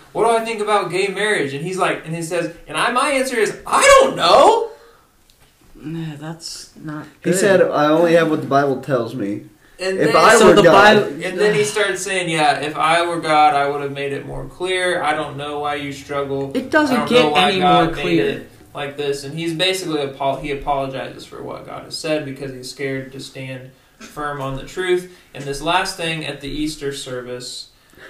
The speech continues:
Speaker 1: was just, okay, if, if they, if p-, things happened that were bad on screen or on stage, okay, and then he apologizes for it, but no,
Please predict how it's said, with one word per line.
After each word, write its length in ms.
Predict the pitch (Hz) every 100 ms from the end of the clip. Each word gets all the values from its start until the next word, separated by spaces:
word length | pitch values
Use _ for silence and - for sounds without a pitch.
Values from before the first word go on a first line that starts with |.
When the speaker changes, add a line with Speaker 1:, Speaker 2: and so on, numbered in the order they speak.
| -
Speaker 1:
was 260 | 143 139 135
just, 500 | 135 131 131 - - _ _ _ _ _ _ - - - _ -
okay, 300 | 165 165 139
if, 120 | 139 160
if 40 | 156
they, 140 | 185 196 -
if 320 | 160 156 - _ _
p-, 100 | -
things 400 | 208 - 202 220
happened 600 | 185 151 156 185 185 185 - _ _
that 140 | - 135
were 120 | 139
bad 340 | 135 135 143 151
on 180 | 147
screen 460 | 135 - 147 151 156
or 220 | 139 135
on 260 | 131 135 135
stage, 720 | - 139 143 160 160 - - _ _ -
okay, 440 | 135 143 143 156 160
and 160 | 135
then 80 | 139
he 100 | 139
apologizes 640 | 135 139 147 156 165 165
for 180 | 170 180
it, 80 | 175
but 220 | 135 -
no, 340 | 139 180 143